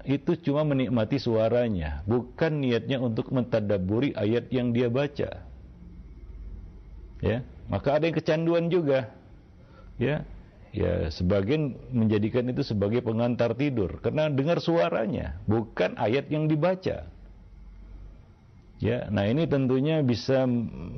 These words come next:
membelokkan, ya, dari tujuan kita mendengarkan Al-Quran. Allah mengatakan, "Afala yatadabbaruna Al-Quran?" Tidakkah mereka mentadabburi Al-Quran? Nah,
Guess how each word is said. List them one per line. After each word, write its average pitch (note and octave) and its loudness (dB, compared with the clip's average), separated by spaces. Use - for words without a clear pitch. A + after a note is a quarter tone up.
membelokkan, A#2 4
ya, G#2+ -2
dari A2+ 2
tujuan C3 2
kita A2+ 0
mendengarkan G2 0
Al-Quran. B2+ -2
Allah G2+ 4
mengatakan, G#2 0
"Afala G2+ 0
yatadabbaruna A#2 2
Al-Quran?" C3+ 0
Tidakkah B2 0
mereka A2 2
mentadabburi G#2+ 0
Al-Quran? C3 -2
Nah, C3 4